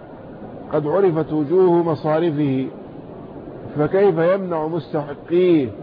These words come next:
ويشغله بما لا يفيد من بناء مدرسة أو رباط؟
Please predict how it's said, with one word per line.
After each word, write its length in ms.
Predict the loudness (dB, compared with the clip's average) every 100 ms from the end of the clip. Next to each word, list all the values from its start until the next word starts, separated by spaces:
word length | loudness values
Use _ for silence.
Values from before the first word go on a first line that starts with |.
| -16 -16 -16 -16 -16 -16 -16 -14 -16 -4 2
ويشغله 760 | 4 4 0 0 2 4 2
بما 360 | 2 0 0 0
لا 160 | 2 2
يفيد 480 | 0 -2 -2 2
من 460 | 4 4 4 2 -2
بناء 400 | -2 0 0 0
مدرسة 680 | -2 0 0 0 -2 -2 0
أو 120 | 0
رباط؟ 380 | 2 2 2 2